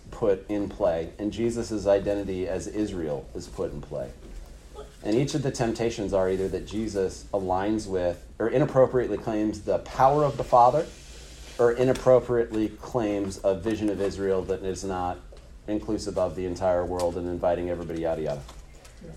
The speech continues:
Speaker 2: but that, the, the church very frequently claims that, that the devil didn't see Christ dying on the cross, that it was the great surprise when he actually died. And,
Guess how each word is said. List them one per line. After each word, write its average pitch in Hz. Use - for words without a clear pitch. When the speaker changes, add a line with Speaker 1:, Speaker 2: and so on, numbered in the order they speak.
Speaker 2:
but 160
that, 190
the, 175
the 180
church 240
very 208
frequently 170
claims 180
that, 151
that 170
the 156
devil 175
didn't 170
see 190
Christ 147
dying 143
on 143
the -
cross, -
that 156
it 160
was 143
the 156
great 151
surprise 143
when 151
he 147
actually 143
died. -
And, 156